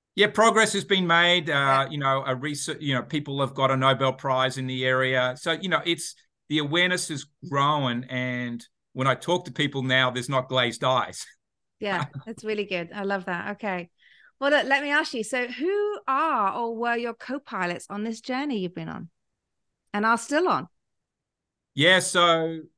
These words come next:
Speaker 1: the very first co-pilot was when I came up, when I was asked the question, "What was I passionate about?" And it suddenly jumped out of my mouth. I wanted to help people become self-empowered, you know, through the behavioral awareness and money consciousness. Now, I'd never said that to anybody,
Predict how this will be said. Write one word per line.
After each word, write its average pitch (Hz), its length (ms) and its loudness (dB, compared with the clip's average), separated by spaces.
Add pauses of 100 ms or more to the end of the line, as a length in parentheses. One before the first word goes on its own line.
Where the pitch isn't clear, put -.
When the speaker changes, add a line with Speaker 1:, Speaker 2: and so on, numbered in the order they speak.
Speaker 1:
the 156 80 -6
very 196 320 6
first 202 680 0
co-pilot 135 720 2
was 131 300 -2
when 147 140 -4
I 160 100 0
came 151 340 0
up, 139 220 -2
when 143 100 -2
I 160 120 2
was 147 100 0
asked 139 240 0
the - 80 -12
question, 139 400 -4
"What 131 80 -4
was 131 220 2
I 120 100 0
passionate 135 520 -2
about?" 107 520 -2 (580)
And 135 140 0
it 120 80 -12
suddenly 131 340 -2
jumped 135 300 -2
out 127 140 4
of 120 80 -2
my 120 100 0
mouth. 123 340 0
I 120 60 -4
wanted 120 300 -2
to 110 60 -8
help 117 220 -10
people 117 220 -8
become 113 380 -8
self-empowered, 117 1040 -2 (400)
you 135 80 -6
know, 117 240 -4
through 123 180 -6
the 110 120 -10
behavioral 117 520 0
awareness 120 480 -2
and 110 320 -10
money 123 240 -2
consciousness. 131 560 -6
Now, 120 160 -2
I'd 143 240 4
never 147 260 0
said 143 280 -4
that 131 160 2
to 135 100 -12
anybody, 160 600 -2